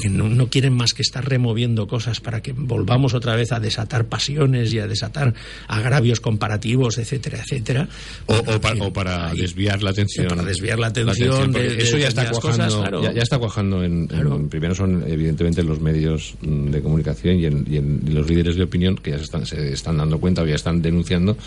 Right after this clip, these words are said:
Speaker 2: que son actitudes para desviar la atención sobre los verdaderos problemas, ¿no?
Speaker 1: Sí, pero como no lo sabemos, suponemos que, mm, todo hace pensar que...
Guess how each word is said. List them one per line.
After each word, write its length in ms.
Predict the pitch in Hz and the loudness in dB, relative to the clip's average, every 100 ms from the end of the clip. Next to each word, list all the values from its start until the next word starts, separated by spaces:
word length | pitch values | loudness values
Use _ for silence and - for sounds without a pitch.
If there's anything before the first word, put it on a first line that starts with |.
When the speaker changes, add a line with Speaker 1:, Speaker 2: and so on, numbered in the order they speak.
| - - - - | -14 -14 -14 -6
Speaker 2:
que 100 | - | -2
son 180 | - 90 | 2 2
actitudes 580 | 87 - 90 90 92 95 | 2 -2 -4 0 0 2
para 160 | 107 | 0
desviar 280 | 101 78 73 | 0 -2 -2
la 40 | 73 | -4
atención 280 | - 76 92 | -4 -2 2
sobre 160 | 104 | 2
los 120 | 95 80 | 2 0
verdaderos 420 | 80 69 71 71 | 0 0 -2 -2
problemas, 400 | - 82 120 78 | -2 0 0 0
¿no? 100 | 82 - | -2 -4
Speaker 1:
Sí, 280 | - 156 151 - | 0 2 2 -2
pero 160 | - | -10
como 180 | 107 123 | -4 0
no 120 | 120 | 2
lo 100 | 127 | 2
sabemos, 420 | 113 113 117 135 131 | 0 -2 0 -2 -2
suponemos 720 | - 123 101 - 123 127 110 | -2 0 -2 0 2 2 2
que, 240 | - 107 - - | 0 -2 -2 -10
mm, 500 | 113 110 98 90 147 | -6 -4 -2 -2 -2
todo 200 | 147 135 | 0 2
hace 180 | 113 120 | 2 0
pensar 400 | 113 101 - 113 | -2 -2 0 -2
que... 200 | - 107 | 0 -2